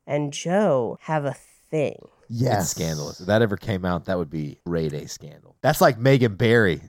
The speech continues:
Speaker 3: Todd.
Speaker 2: Oh, yeah. No, absolutely. It would be like that because the mayor was banging, like, the, her head of security, right?
Speaker 1: Ooh,
Speaker 2: Allegedly.
Speaker 1: kind of like on The Bodyguard.
Speaker 3: Yeah. No, it's not allegedly. <laughs>
Speaker 2: No, I know, but I don't
Speaker 1: Uh,
Speaker 2: wanna get sued. So, like, allegedly, whatever. Very heavily documented in other news sources. But yeah, like, look into it.
Speaker 1: But also,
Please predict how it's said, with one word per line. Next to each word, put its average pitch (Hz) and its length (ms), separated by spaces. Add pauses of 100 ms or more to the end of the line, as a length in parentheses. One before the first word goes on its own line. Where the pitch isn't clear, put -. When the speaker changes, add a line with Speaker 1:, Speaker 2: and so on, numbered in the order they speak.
Speaker 3:
Todd. 82 400 (100)
Speaker 2:
Oh, 214 320
yeah. 240 260
No, 247 160
absolutely. 262 640
It 185 60
would 277 180
be 226 100
like 135 220
that 143 240
because 170 420 (200)
the 196 160
mayor 202 440
was 180 300
banging, 185 560
like, 170 280
the, 175 100
her 165 260
head 180 140
of 165 100
security, 156 560
right? 139 300 (160)
Speaker 1:
Ooh, 175 60
Speaker 2:
Allegedly. 185 720
Speaker 1:
kind 220 180
of 214 40
like 214 160
on 202 120
The 190 80
Bodyguard. 220 840 (140)
Speaker 3:
Yeah. 170 400 (160)
No, 156 260
it's 143 180
not 147 160
allegedly. 87 480
<laughs> - 40 (280)
Speaker 2:
No, 202 240
I 196 140
know, 170 240
but 151 160
I 170 60
don't 185 80
Speaker 1:
Uh, 180 80
Speaker 2:
wanna 170 100
get 160 120
sued. 180 340
So, 180 100
like, 160 160
allegedly, 139 560
whatever. 117 640
Very 180 320
heavily 170 340
documented 160 560
in 156 120
other 165 320
news 156 260
sources. 139 500
But 151 180
yeah, 165 200
like, 143 200
look 170 200
into 135 240
it. 117 140
Speaker 1:
But 233 240
also, 190 1080